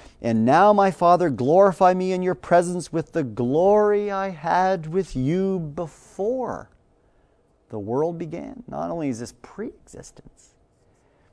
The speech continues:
but he is now tied back in John's Gospel to John one one. "In the beginning," this is eternality. This is eternal pre-existence. He's been in this relationship, and he came, and he's now, uh, glorifies the Father,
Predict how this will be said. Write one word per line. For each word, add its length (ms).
but 100
he 180
is 100
now 320
tied 380
back 280
in 140
John's 340
Gospel 500
to 160
John 360
one 240
one. 220
"In 160
the 80
beginning," 540
this 200
is 120
eternality. 920
This 180
is 120
eternal 540
pre-existence. 880
He's 160
been 200
in 120
this 200
relationship, 720
and 80
he 100
came, 520
and 100
he's 220
now, 400
uh, 100
glorifies 680
the 100
Father, 540